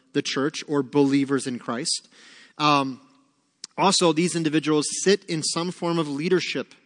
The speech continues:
position. They're sitting on thrones. So there's some level of co-leadership or co-, co-reigning or ruling with the one on the throne.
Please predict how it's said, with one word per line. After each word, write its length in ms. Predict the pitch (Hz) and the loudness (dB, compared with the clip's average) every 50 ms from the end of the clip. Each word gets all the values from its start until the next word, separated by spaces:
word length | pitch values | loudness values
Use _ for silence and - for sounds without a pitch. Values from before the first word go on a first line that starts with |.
| _ _ | _ _
position. 640 | - 156 131 - 139 131 120 - - 113 110 113 131 _ _ _ _ _ _ _ _ _ _ _ _ _ _ _ _ _ _ | -6 -6 -4 -2 -4 -4 -4 -6 -8 -10 -14 -18 -20 _ _ _ _ _ _ _ _ _ _ _ _ _ _ _ _ _ _
They're 300 | - 131 127 151 156 175 | -10 -2 2 2 4 4
sitting 500 | 170 - - - - 185 180 180 170 170 | 2 0 -2 0 2 4 4 4 2 0
on 300 | - 147 139 139 147 147 | -4 -4 -4 -4 -4 -6
thrones. 640 | - - 180 208 202 135 101 101 - - - - - _ _ _ _ _ _ _ _ _ _ _ | -6 -4 -4 -2 -2 -4 -6 -10 -12 -12 -14 -14 -16 _ _ _ _ _ _ _ _ _ _ _
So 100 | - - | -12 -8
there's 240 | 131 139 131 - - | -6 -6 -4 -4 -4
some 240 | - 170 185 180 160 | -2 0 0 2 2
level 320 | 165 185 185 165 170 160 | 2 2 2 2 2 4
of 240 | 151 151 151 143 - - - - _ _ _ _ _ _ _ _ _ _ _ _ | 4 4 2 0 -4 -12 -20 -20 _ _ _ _ _ _ _ _ _ _ _ _
co-leadership 1200 | - - - - 190 190 190 190 185 180 175 160 151 160 175 175 160 156 - - - 147 131 - - | -14 -12 -6 -2 2 4 6 6 6 6 6 4 4 2 4 4 2 2 2 0 -2 -2 -4 -4 -6
or 180 | 131 131 131 | -8 -8 -8
co-, 600 | - - - - - 170 175 180 180 175 165 - - | -8 -12 -14 -10 -4 0 2 4 4 4 2 0 -4
co-reigning 880 | - - 185 180 180 165 139 143 151 160 170 170 160 139 127 117 120 | -8 -4 0 0 0 2 2 2 2 2 2 2 2 0 0 -2 -4
or 140 | 123 143 139 | -4 -4 -4
ruling 760 | 131 127 123 135 147 185 208 202 165 143 127 123 131 135 131 - - - _ _ _ _ - | -4 -4 -4 -2 0 2 4 4 2 2 0 0 -2 -6 -8 -12 -20 -20 _ _ _ _ -20
with 400 | 123 123 143 170 180 - - - | -6 0 2 2 2 2 0 0
the 100 | 175 175 | 0 0
one 340 | 156 147 147 143 143 139 143 | 2 0 0 0 0 0 -2
on 300 | 139 139 143 139 135 123 | -2 -2 -2 -2 -2 -2
the 200 | 127 170 196 185 | -2 0 0 -2
throne. 420 | - - - 117 104 127 127 139 | -2 -6 -12 -14 -12 -14 -18 -20